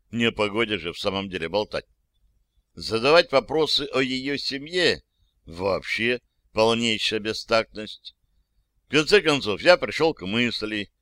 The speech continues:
что никакой особой нужды общаться в пути у нас нет,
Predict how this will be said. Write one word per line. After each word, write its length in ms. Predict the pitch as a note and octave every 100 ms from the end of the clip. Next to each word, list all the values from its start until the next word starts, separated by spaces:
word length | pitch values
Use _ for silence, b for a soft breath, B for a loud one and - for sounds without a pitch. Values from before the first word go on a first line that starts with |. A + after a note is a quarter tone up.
| _ _
что 220 | - A2
никакой 500 | A2+ B2 F3+ F3 F#3
особой 360 | B2 - G#2+ A2
нужды 420 | G#2+ A2 E2 G#2+
общаться 600 | A2 - A2+ G2+ - G2
в 100 | F#2
пути 320 | F2+ F2+ G2
у 100 | F#2+
нас 360 | F#2+ F#2+ E2+ -
нет, 300 | A2 E3+